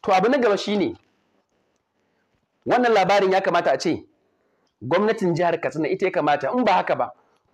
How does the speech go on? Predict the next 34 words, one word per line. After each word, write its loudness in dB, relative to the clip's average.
ko 2
kuna 0
so -2
ku -4
nuna 0
shi -4
gwamnan 0
jihar 0
Katsina -2
bai 0
san -2
yin 0
alheri -2
ne. -8
Wannan 0
ma 2
a 0
ciki -6
akwai 0
abin 0
zargi -2
a 0
wannan -2
wajen. -6
Amma 2
ba 2
mu 0
san -2
wannan 0
yaya 2
ne 0
gaskiyar -2
labarin 0
ba. -8